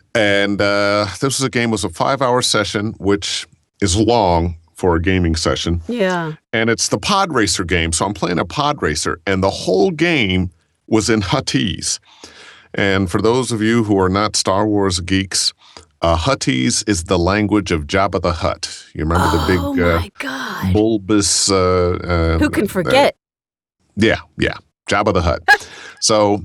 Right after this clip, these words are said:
Speaker 1: the whole game was in Huttese. So I've got a script, and the Hutt, what I'm saying in Huttese is there, and then across from it is what it means in English, so I know what it is I'm saying.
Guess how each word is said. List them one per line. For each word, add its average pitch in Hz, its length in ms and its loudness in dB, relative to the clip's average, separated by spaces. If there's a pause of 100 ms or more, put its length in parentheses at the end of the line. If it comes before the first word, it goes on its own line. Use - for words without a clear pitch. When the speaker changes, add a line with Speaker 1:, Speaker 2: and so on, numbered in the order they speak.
Speaker 1:
the 101 140 0
whole 196 500 2 (220)
game 139 380 0
was 104 180 0
in 98 100 0
Huttese. 101 520 0
So - 120 0
I've 123 140 0
got 156 180 0
a 151 60 0
script, - 640 -2 (440)
and 92 560 0 (220)
the 92 160 -2
Hutt, - 300 -2
what 113 200 0
I'm 123 100 0
saying 120 300 0
in 113 80 0
Huttese 110 560 0
is 98 140 -2
there, 95 340 4
and 90 220 0
then 92 100 2
across 92 400 0
from 92 240 0
it 82 120 2 (300)
is 90 240 2
what 90 200 2
it - 100 -2
means 95 340 2
in 82 120 0
English, 82 420 0
so 78 160 -2
I 80 60 0
know 82 160 2
what 78 240 2
it 76 100 0
is 78 160 2
I'm 73 140 0
saying. 85 340 0